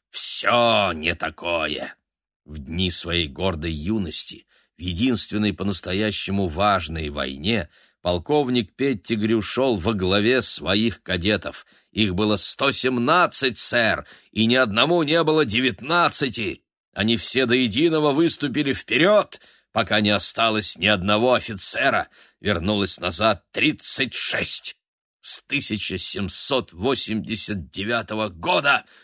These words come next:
впредь и всегда. Девятнадцать, сэр, и ни одному не было ста семнадцати. Впредь и всегда, впредь и всегда.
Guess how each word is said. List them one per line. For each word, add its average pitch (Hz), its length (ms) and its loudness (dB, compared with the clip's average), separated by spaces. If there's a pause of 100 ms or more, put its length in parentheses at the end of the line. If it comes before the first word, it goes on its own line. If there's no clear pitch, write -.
(200)
впредь - 920 0
и 156 120 4
всегда. - 720 -2 (560)
Девятнадцать, 165 1300 2
сэр, 123 520 2 (440)
и 135 160 2
ни 104 160 2
одному 180 500 4
не 147 200 2
было 147 220 2
ста - 400 0
семнадцати. 95 1000 -2 (180)
Впредь - 560 0
и 92 100 -6
всегда, - 640 0 (180)
впредь - 720 0
и 135 120 2
всегда. 95 720 -4